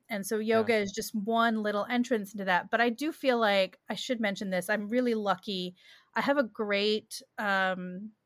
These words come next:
Speaker 1: kind of conversation partner here up in Michigan. His name is Eric Hemingway. And for years, the work he did is, he's Indigenous, um,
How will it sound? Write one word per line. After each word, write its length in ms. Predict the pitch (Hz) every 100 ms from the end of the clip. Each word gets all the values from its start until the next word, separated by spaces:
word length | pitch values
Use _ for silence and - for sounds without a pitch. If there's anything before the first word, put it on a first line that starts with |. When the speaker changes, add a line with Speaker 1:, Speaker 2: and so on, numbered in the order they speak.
| _
Speaker 1:
kind 140 | - 220
of 20 |
conversation 600 | 233 233 226 226 208 202
partner 320 | - 202 214
here 360 | 202 - 226 220
up 160 | 202 208
in 100 | 196
Michigan. 420 | 190 214 196 185
His 120 | 202
name 200 | 214 214
is 120 | 202 -
Eric 280 | 214 208
Hemingway. 640 | - 208 196 180 156 - 220 - - - _ -
And 320 | 214 202 190
for 80 | 240
years, 640 | 233 262 285 233 208 196
the 100 | 202
work 280 | 208 214 202
he 200 | - 240
did 540 | 214 202 185 180 180 - 359
is, 800 | 220 202 190 190 185 185 - - _
he's 240 | - 226
Indigenous, 760 | 240 240 208 214 196 196 - - -
um, 500 | 202 185 185 175